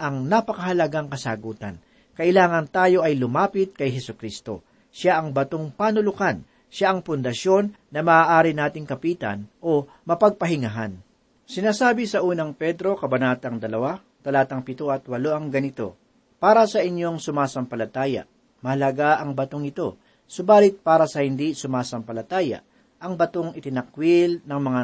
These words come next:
nagtatayo ng gusali ay siyang naging batong panulok at isang batong katitisuran nila at batong kahuhulugan nila. Natitisod sila dahil ayaw nilang sundin ang aral at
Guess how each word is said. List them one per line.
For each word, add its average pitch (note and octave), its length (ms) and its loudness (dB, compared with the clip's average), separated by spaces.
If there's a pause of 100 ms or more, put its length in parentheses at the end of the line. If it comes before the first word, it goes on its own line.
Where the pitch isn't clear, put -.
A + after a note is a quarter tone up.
(100)
nagtatayo E3+ 480 0
ng D3+ 160 -4
gusali A#2+ 480 -8 (320)
ay G#3+ 160 2
siyang F#3+ 320 2
naging D#3+ 240 -4
batong D3 400 -2
panulok D3+ 400 -4 (400)
at F#3 80 -8
isang G3 240 -2
batong D#3 400 0 (320)
katitisuran G3+ 720 -2
nila E3 240 0 (320)
at E3 160 -4
batong E3+ 400 0
kahuhulugan F3+ 640 2
nila. B2+ 320 0 (320)
Natitisod D3+ 640 -4
sila B2 320 -6 (240)
dahil D#3+ 240 2
ayaw D#3+ 240 4
nilang D3+ 240 -4
sundin D3 640 -4
ang A#2+ 160 -12
aral B2+ 400 -4 (320)
at D3+ 240 -4